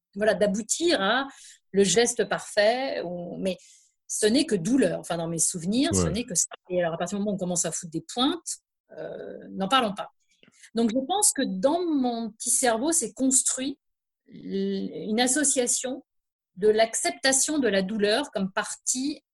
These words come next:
Speaker 1: intégrante de, d'une pratique qui aurait pu être
Speaker 2: Hmm.
Speaker 1: sportive. Bon.
Speaker 2: D'ailleurs,
Speaker 1: Ça,
Speaker 2: je,
Speaker 1: c'est
Speaker 2: je me permets de, je me permets d'intervenir là-dessus parce que ça, c'est un truc que je t'avais entendu dire, du coup, sur, euh, sur un, euh, une autre émission. Et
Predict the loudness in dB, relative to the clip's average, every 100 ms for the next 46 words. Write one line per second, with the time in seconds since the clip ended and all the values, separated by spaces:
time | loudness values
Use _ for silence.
0 | -2 0 0 0 0 0 -2 -4 -4 -2
1 | 0 0 0 -2 -2 -4 -4 -8 -12 _
2 | -6 -2 0 0 0 0 0 -2 -6 -6
3 | -10 -14 _ _ -12 -10 -10 _ _ _
4 | -2 2 6 8 8 4 -2 -10 -16 -10
5 | -2 -2 0 2 2 2 2 0 -2 -2
6 | 0 -2 -2 -2 -6 -6 -4 -2 -2 -2
7 | -4 -4 -4 -4 0 2 4 2 2 0
8 | 0 0 -2 -4 -2 -2 -2 -2 -2 -4
9 | -8 -8 -8 -8 -8 -8 -12 -12 -10 -6
10 | -4 -2 -4 -4 -10 -6 -4 -4 -2 -2
11 | -2 -2 -4 -6 -4 -2 -2 -2